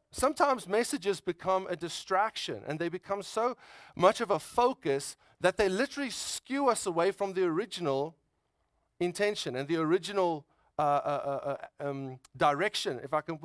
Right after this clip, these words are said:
if I can, if I can call it like that. And so when I was writing <laughs>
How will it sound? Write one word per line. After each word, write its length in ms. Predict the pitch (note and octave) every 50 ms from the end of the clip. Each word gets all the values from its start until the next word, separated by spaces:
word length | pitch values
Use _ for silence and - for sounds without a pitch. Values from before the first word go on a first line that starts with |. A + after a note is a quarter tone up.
| - -
if 80 | C#3
I 80 | D#3 D3+
can, 140 | - D3+ C#3 _ -
if 80 | C3+
I 80 | D#3 C#3+
can 100 | - D#3
call 180 | - D#3+ E3+ D#3
it 80 | C#3+
like 160 | C#3+ C3 - -
that. 180 | B2+ A2 - - _ _ _ _ _ _ - - - - - - - - - - - _ - -
And 80 | E3+
so 160 | F3 G#3 G3 - - - _
when 200 | E3 F3 F#3+ G#3+
I 80 | A3+
was 200 | A3 G#3 G3 -
writing 640 | D#3 D3 E3+ F3+ A#3 C4+ B3 A3+ G3+ F#3+ F#3 F3 - _ _ _ - - -
<laughs> 60 | -